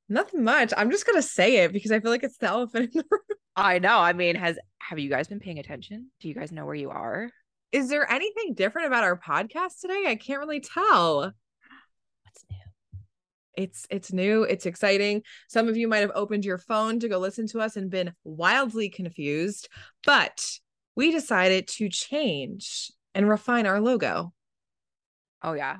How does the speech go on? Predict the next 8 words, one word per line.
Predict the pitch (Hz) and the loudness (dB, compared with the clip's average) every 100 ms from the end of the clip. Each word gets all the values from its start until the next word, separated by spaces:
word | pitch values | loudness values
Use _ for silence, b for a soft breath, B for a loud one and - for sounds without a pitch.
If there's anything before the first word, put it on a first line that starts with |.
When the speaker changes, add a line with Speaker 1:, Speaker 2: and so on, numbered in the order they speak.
| 196 | -8
Speaker 2:
We | 180 196 | -6 -2
are | 180 170 151 143 - - | 2 4 2 0 -6 -12
Sticks | - 170 - | -8 -8 -6
and | 160 | -4
Bones, | 131 147 139 135 139 - _ _ _ _ - | -2 -2 -6 -12 -20 -20 _ _ _ _ -16
of | 160 | -16
course, | - 143 139 147 - - | -10 -10 -10 -14 -8 0
but | 190 151 | 2 2